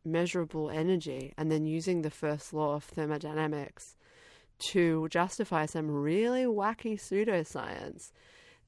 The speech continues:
it's super annoying. And it, and it, it comes up in movies all the time. In fact, Spectral,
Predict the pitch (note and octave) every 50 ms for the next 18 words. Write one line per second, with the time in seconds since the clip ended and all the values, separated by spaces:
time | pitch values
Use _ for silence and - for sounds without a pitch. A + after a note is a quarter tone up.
0 | _ - F#3 - - - A#3+ A#3 - G#3 F3 D#3+ D#3 D#3 D#3 E3 D#3+ C#3+ C3+ B2
1 | - D#3 D#3 - _ _ - F3 E3+ F3 - - E3+ E3+ E3 D#3+ - - E3 D#3+
2 | - - - - F3+ F#3 F#3+ G3+ G3 A3+ G#3+ F#3+ E3 D#3 D#3+ D#3 - - D#3+ D#3
3 | E3+ - F3 D#3+ D#3 D3+ D#3 - - E3 E3+ - - - - - - - - D#3+
4 | D#3+ - - - G#3 A3+ A#3+